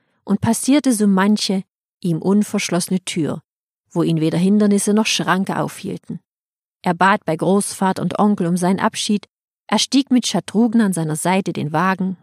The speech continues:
und fuhr davon. Die Wagen mit den kräftigsten Rädern waren angespannt und mehr als hundert rollten los.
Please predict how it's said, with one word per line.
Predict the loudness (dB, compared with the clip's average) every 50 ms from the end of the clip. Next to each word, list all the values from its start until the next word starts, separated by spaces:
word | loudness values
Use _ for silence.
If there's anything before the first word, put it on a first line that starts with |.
| _ _
und | -2 -2 -2 -2
fuhr | -6 -8 -4 -4 -2 -2
davon. | -2 -4 -6 -6 -8 -10 -10 -10 -12 -16 _ _ _ _ _ _ _ _ _ _ _ _ _ _ _ _ _ _ _ _ _ _ _ _ _ _ _ -12 -8
Die | -4 0
Wagen | 2 2 2 2 2 0 -2
mit | -4 -4
den | -6 -8
kräftigsten | -6 -4 -4 -4 -4 -4 -6 -6 -6 -4 -4 -2
Rädern | 0 2 2 2 2 2 2 2 2
waren | 2 2 0 0 2
angespannt | 2 2 2 2 2 0 0 -2 -2 0 0 -2 -4 -8 _ _ _ _ _ _ _ -2
und | 0 2 4
mehr | 4 4 4 4 2 2
als | 0 0 -2 -4 -4 0
hundert | 2 4 4 4 2 0 -2 -2
rollten | 0 0 0 0 0 0 0 2
los. | 2 2 0 -2 -4 -6 -8 -8 -10